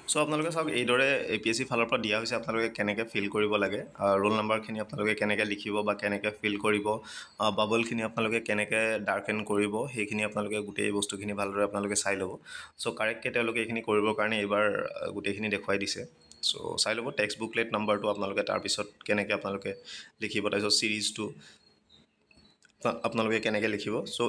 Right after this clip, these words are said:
এইদৰে আপোনালোকে বহুত ভালদৰে সেইখিনি আপোনালোকে কৰিব। তাৰপিছত লগতে আপোনালোকৰ আন-, আহ, ছিগনেচাৰ কেনেকৈ আপোনালোকে কৰিব, অ'কে। তো তাৰপিছত আপোনালোকৰ যিখন, আহ, লগতে তেওঁলোকে দিয়ে জেৰক্স যিখন,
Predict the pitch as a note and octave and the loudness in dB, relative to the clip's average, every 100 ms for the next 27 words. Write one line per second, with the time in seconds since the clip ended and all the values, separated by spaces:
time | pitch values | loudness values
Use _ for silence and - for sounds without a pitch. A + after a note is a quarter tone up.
0 | - A2 A#2 A#2+ A#2+ A2+ A2+ A2 G#2 G2+ | 0 2 4 4 2 0 -2 -2 -2 0
1 | G#2 G#2+ A2 A#2 A2 G#2+ G#2 A2 A2 G#2 | 2 2 4 2 0 -4 -6 -2 0 0
2 | G#2 G#2 G2+ G2+ G2 C3 - _ _ _ | 0 -2 0 -2 0 -4 -8 _ _ _
3 | _ _ _ - - - G#2+ G#2+ A2+ A2 | _ _ _ -14 -14 -2 -2 2 2 4
4 | G#2+ A2 A2 A2+ A2+ A2+ A2+ G#2 G#2 A2 | 4 2 2 0 0 2 2 2 0 2
5 | G#2 G2+ G2+ A2 A2 G#2+ A#2 A2+ G#2 A2 | 4 4 2 0 0 0 0 0 0 0
6 | G#2+ G#2+ G#2+ G#2 G#2 G2+ G#2 - - - | 0 -2 -2 -2 0 0 0 -4 -14 -16
7 | _ A#2+ B2+ - - - - A#2+ A2 A2 | _ -6 -4 -4 -8 -16 -12 -8 -2 -2
8 | A2+ B2 A#2+ A#2 A2+ A2 A#2 A2+ G#2+ A2+ | 0 2 2 2 0 2 2 2 0 -2
9 | A2+ G#2+ G2+ G2 - - - - - - | 0 0 2 2 -2 -10 -14 -20 -20 -20
10 | _ _ _ G#2+ G#2 G#2 A2+ A2 G#2 G#2 | _ _ _ 0 2 2 2 2 2 2
11 | G#2 G#2 G2 - - _ - G#2 G2+ G2+ | 2 2 0 -2 -14 _ -6 2 2 2
12 | - G#2 G#2+ C#3 | 0 -2 -2 -4